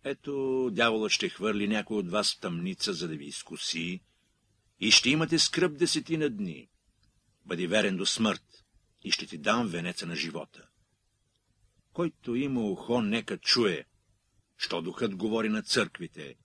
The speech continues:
Който побеждава, няма да бъде повреден от втората смърт. И на ангела на Пергамската църква напиши: Тъй казва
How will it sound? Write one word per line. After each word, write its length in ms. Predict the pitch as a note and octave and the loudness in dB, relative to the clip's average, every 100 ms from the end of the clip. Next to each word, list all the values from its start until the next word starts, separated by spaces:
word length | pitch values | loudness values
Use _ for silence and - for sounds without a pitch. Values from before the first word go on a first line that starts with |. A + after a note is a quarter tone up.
| _ _ _ _ _ - | _ _ _ _ _ -14
Който 300 | E2+ - F#2+ | -12 -10 -8
побеждава, 720 | G#2+ G#2 F#2 A2 F2+ D2+ C#2 _ _ _ _ _ | -2 2 4 6 4 2 -8 _ _ _ _ _
няма 480 | F2 G2 A#2+ D3+ D#3 | -2 4 6 6 4
да 140 | B2 | 2
бъде 220 | F#2+ F2+ F2 | -2 -4 -6
повреден 560 | F2 D2+ F#2+ E2+ E2 | -8 -4 -4 -2 -6
от 100 | D#2 | -8
втората 460 | - - C#2 - - | -4 -4 -4 -10 -10
смърт. 500 | - D2 C2+ _ _ _ _ _ _ _ _ _ _ _ _ _ _ _ _ _ _ _ _ _ - A2+ | -8 -10 -16 _ _ _ _ _ _ _ _ _ _ _ _ _ _ _ _ _ _ _ _ _ -6 0
И 80 | |
на 160 | G#2+ G2 | 2 4
ангела 420 | E3 F#3+ F3 E3 | 4 4 4 2
на 120 | C#3+ - | -2 -4
Пергамската 640 | G#2+ A#2 C3+ - - G#2 | -2 0 0 -2 -8 -10
църква 440 | - A#2+ A2 G#2 | -2 -4 -2 -8
напиши: 680 | F#2 E2+ E2 - - C#2+ C2+ _ _ _ _ _ _ _ _ _ _ _ _ _ - | -8 -8 -2 0 0 -4 -10 _ _ _ _ _ _ _ _ _ _ _ _ _ 2
Тъй 240 | A2 C3 | 4 4
казва 460 | D3+ D3+ B2+ D3 | 4 2 4 0